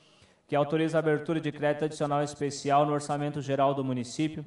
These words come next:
em vinte mil reais para a Secretaria Municipal de Esporte e Lazer. Parecer favorável à aprovação do projeto de lei duzentos e vinte e sete nesse legislativo e noventa e seis do executivo, que autoriza a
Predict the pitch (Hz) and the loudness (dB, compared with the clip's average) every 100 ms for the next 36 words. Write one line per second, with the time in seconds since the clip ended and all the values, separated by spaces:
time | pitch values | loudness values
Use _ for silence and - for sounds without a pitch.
0 | - _ _ _ - 113 160 165 170 156 | -16 _ _ _ -12 -4 -4 -2 0 2
1 | 147 139 151 151 156 147 139 156 151 147 | 4 6 4 2 0 0 0 -2 0 0
2 | 147 151 147 - 147 143 131 - 143 147 | 2 0 -4 0 2 2 -2 -2 4 4
3 | 147 147 139 117 131 127 120 - _ _ | 4 0 0 0 -2 -2 -6 -18 _ _
4 | _ _ _ - 139 147 151 170 170 156 | _ _ _ -4 -2 -2 0 0 0 2
5 | 156 156 156 160 160 151 143 160 156 160 | 4 4 2 0 0 0 -2 -4 -4 -2
6 | 151 131 151 156 135 135 156 139 135 147 | -2 0 0 -2 -4 -2 -2 -2 -4 -4
7 | 143 143 143 - 147 147 147 139 143 143 | -2 -4 -6 -4 -2 -2 -4 -6 -4 -6
8 | 135 131 131 127 151 139 135 131 147 147 | -6 -4 -4 -2 -2 -2 -2 -2 -4 -6
9 | 135 - 151 139 131 123 131 156 156 156 | -6 -4 -2 -2 -4 -6 -6 -8 -2 -2
10 | 156 156 - - _ _ - 156 156 175 | -2 -6 -18 -20 _ _ -2 2 2 2
11 | 170 | 2